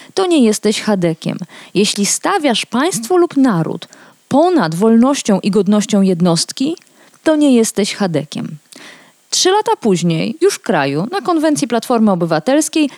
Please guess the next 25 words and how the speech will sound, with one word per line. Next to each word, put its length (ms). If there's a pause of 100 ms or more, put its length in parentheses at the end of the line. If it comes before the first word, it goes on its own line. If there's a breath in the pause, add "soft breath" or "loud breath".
(100)
ten 160
sam 220 (120)
Donald 420
Tusk 280
powiedział: 600 (680 loud breath)
„Rzadko 540
się 180
zdarza, 640 (340 loud breath)
żeby 260
była 240
taka 360
zgodność 760 (240 loud breath)
w 120
tym, 220
co 140
mam 200
w 80
sercu, 420
w 60
umyśle 640
i 60
co 200
wynika 460
z 140
badań. 460